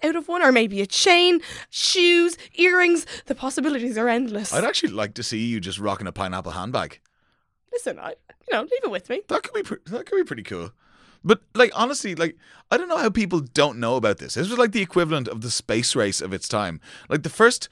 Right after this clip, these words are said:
Speaker 2: pineapple cultivated in Europe, and it was fiercely contested, was in a, in Holland in sixteen fifty-eight. And after that,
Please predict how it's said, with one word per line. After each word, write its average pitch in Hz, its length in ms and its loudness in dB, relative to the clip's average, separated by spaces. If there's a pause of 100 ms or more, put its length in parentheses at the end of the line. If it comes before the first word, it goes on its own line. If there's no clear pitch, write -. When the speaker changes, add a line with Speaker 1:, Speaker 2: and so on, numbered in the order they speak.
(240)
Speaker 2:
pineapple 170 480 0
cultivated 120 560 -2
in 98 80 -6
Europe, 101 320 -2
and 123 100 -2
it 131 80 -2
was 131 140 -6
fiercely 180 540 0
contested, 110 600 -4
was 107 280 -4
in 135 120 -4
a, 127 120 0
in 123 160 -4
Holland 143 480 0 (340)
in 131 140 -4
sixteen 147 480 -4
fifty-eight. 107 580 -4 (300)
And 147 120 -4
after 160 220 -2
that, 131 240 4